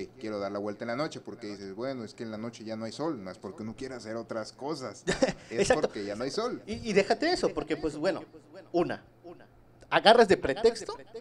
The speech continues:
Speaker 2: que vas a la plaza,
Speaker 1: Ujú.
Speaker 2: ¿no? Ah, vamos a la plaza, vamos a comer, vamos al cine. En ese entonces, antes de la pandemia.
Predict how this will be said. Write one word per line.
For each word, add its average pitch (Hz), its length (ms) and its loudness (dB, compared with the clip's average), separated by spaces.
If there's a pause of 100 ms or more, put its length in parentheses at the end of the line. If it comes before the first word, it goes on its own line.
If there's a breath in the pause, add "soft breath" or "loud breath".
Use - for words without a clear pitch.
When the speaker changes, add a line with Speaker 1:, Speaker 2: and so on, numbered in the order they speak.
(240)
Speaker 2:
que 143 120 4
vas - 160 6
a 170 40 8
la 139 140 6
plaza, 135 340 0
Speaker 1:
Ujú. 143 120 -12 (880)
Speaker 2:
¿no? 135 180 -6 (400)
Ah, 190 200 -4
vamos 196 240 -4
a 165 60 0
la 147 120 2
plaza, 240 500 6
vamos 170 320 -2
a - 60 -12
comer, 156 320 -2
vamos 170 220 2
al 139 140 2
cine. 143 340 -2 (240)
En 143 260 -4
ese 190 160 4
entonces, 220 440 8
antes 143 200 0
de - 80 4
la 127 80 2
pandemia. 180 420 2